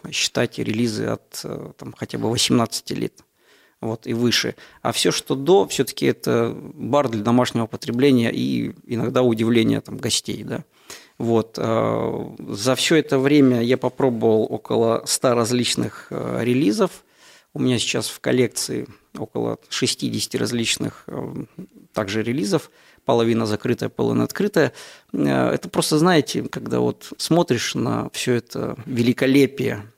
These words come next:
и выбираешь, а какой вкус бы ты хотел, э, каким вкусом бы ты хотел себя сегодня побаловать. Это,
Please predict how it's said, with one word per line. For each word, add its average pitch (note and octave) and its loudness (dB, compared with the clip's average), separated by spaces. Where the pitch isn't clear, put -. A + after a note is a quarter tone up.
и B2+ 0
выбираешь, C3+ 2
а - -12
какой F#3 2
вкус - -2
бы A#2+ -2
ты - -6
хотел, D#3+ 0
э, B2+ -6
каким D3 0
вкусом C#3+ 0
бы - -4
ты - -12
хотел - -4
себя - -6
сегодня B2 -6
побаловать. A#2+ -4
Это, C#3 -4